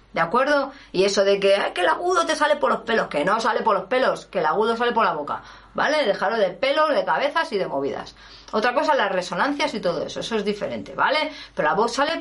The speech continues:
por aquí. Y ahí vamos, adelante, ¿de acuerdo? Ahí, a vosotros.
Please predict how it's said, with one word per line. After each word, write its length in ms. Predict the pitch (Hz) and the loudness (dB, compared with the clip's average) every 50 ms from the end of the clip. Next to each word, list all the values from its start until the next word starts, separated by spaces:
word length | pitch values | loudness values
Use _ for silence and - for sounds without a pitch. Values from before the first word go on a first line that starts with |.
| - - | -4 0
por 180 | 208 185 170 | 0 2 2
aquí. 320 | 143 139 139 143 135 135 - - - - - | 0 -2 -2 -6 -8 -8 -10 -16 -20 -20 -8
Y 140 | - 208 208 | 0 2 2
ahí 300 | 202 190 208 214 202 180 | 2 4 2 2 2 0
vamos, 380 | - 147 233 240 - - - - - | 0 -4 -4 -6 -8 -10 -8 -4 0
adelante, 800 | 190 220 233 240 240 240 233 214 190 175 160 135 127 131 - - - | 0 0 2 2 0 0 0 0 -2 -4 -6 -6 -8 -8 -10 -12 -10
¿de 100 | - 151 | -4 -2
acuerdo? 320 | 147 147 208 254 277 277 | 0 2 4 4 4 4
Ahí, 320 | 196 185 202 190 - - - - - - - | 2 2 0 -2 -4 -6 -14 -20 -20 -16 -8
a 260 | - 135 147 160 170 | -2 0 2 2 4
vosotros. 600 | 180 208 214 208 208 185 170 165 151 147 - - | 4 4 4 4 2 0 -2 -6 -8 -10 -12 -18